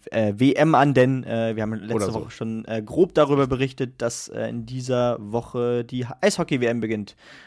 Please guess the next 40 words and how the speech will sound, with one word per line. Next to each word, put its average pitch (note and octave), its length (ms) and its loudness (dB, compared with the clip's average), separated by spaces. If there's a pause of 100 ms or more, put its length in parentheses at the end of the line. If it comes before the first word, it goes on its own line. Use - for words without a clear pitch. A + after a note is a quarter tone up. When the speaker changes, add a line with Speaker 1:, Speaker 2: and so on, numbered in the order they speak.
(140)
Speaker 1:
Ähm, A#2 520 -2
und A#2+ 180 -4
das B2 200 2
in A#2+ 180 -4
Finnland C#3 460 -2
und A2 260 -8
Lettland. D3+ 580 2 (640)
Und, C3 300 -6
ähm, C3+ 320 0
ja, C#3 160 8
das A2+ 160 -2
natürlich, C3 560 -4
äh, A#2 160 -2
besonders, B2 480 -4
weil A#2 140 0
Finnland B2 340 -6
ja A#2+ 80 -4
auch G#2+ 60 -8
der A2+ 120 -8
Titelverteidiger G#2+ 640 -2
ist C3 220 -6
und - 400 -12
Deutschland B2+ 480 -6
darf A2 140 -4
auch - 100 -8
direkt B2 380 -8
in B2+ 200 -4
die, A#2 140 -6 (180)
in C#3+ 100 -2
der C3 100 4
Gruppe B2+ 320 2
ran, C#3+ 300 4
äh, G#2+ 520 -2
unter G#2+ 220 -6
anderem G#2+ 240 -6
gegen G#2+ 220 -4
den G#2+ 120 -4
Titelverteidiger, A2+ 800 -4
gegen A2 220 -6
Finnland. A#2+ 460 -6